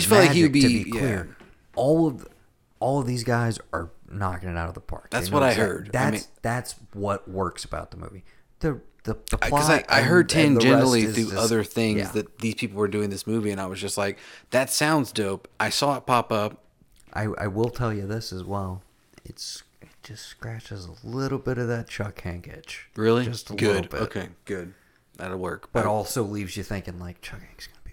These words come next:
Speaker 2: way better than this.
Speaker 1: So, okay, 'cause I, I wanna get to this with The Outsider. The Outsider scratched that, like, little bit of, like, "Where's my true detective?" season four.
Speaker 2: Yeah.
Speaker 1: So this, if this scratches a little bit of my, uh, my Chuck
Speaker 2: Where the
Speaker 1: Hank.
Speaker 2: hell is Chuck Hank and the San
Speaker 1: Yeah.
Speaker 2: Diego Twins?
Speaker 1: I feel like that should just be
Speaker 2: Where
Speaker 1: the
Speaker 2: in
Speaker 1: movie.
Speaker 2: the world is Chuck Hank and the San
Speaker 1: That,
Speaker 2: Diego
Speaker 1: they should
Speaker 2: Twins?
Speaker 1: just release the movie and call it that.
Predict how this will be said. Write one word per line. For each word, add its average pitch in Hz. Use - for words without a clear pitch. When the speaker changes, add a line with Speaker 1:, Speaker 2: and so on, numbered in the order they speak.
Speaker 2:
way -
better -
than -
this. -
Speaker 1:
So, 143
okay, 117
'cause 127
I, 139
I 147
wanna 139
get 127
to 107
this 107
with 95
The 104
Outsider. 98
The 117
Outsider 143
scratched -
that, 110
like, 110
little 117
bit 110
of, 101
like, 107
"Where's 101
my 104
true 101
detective?" 95
season 95
four. 120
Speaker 2:
Yeah. 104
Speaker 1:
So -
this, 110
if 101
this 139
scratches 127
a 107
little 110
bit 107
of 104
my, 98
uh, 90
my 95
Chuck 104
Speaker 2:
Where 98
the 107
Speaker 1:
Hank. 120
Speaker 2:
hell 92
is 92
Chuck -
Hank -
and 113
the 110
San 104
Speaker 1:
Yeah. 110
Speaker 2:
Diego 117
Twins? 120
Speaker 1:
I 131
feel 214
like 165
that 139
should 143
just 131
be 131
Speaker 2:
Where 104
Speaker 1:
the 110
Speaker 2:
in 107
Speaker 1:
movie. 123
Speaker 2:
the 101
world 104
is 104
Chuck -
Hank -
and 190
the 190
San -
Speaker 1:
That, 147
Speaker 2:
Diego 180
Speaker 1:
they 185
should 175
Speaker 2:
Twins? 180
Speaker 1:
just 104
release 117
the 127
movie 117
and 95
call 107
it -
that. -